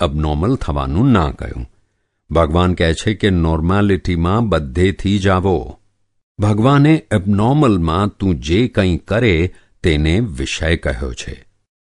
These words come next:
આ તપ ત્યાગ જે કરો છો તે તમને સમષ્ટિ કરાવડાવે છે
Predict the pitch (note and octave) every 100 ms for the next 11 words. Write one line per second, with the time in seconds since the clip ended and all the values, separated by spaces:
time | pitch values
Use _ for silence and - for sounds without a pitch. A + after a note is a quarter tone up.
0 | _ _ - A#2 C3 _ - C#3+ - B2
1 | - F#2 G2+ F#2+ F2+ F2+ E2+ E2+ A2 -
2 | F2 G#2+ A#2 - E2 D#2+ F#2+ A2 E2 D2+
3 | D2+ - A2 E2+ D#2 D#2 D2+ D2+ C#2 C2+
4 | - -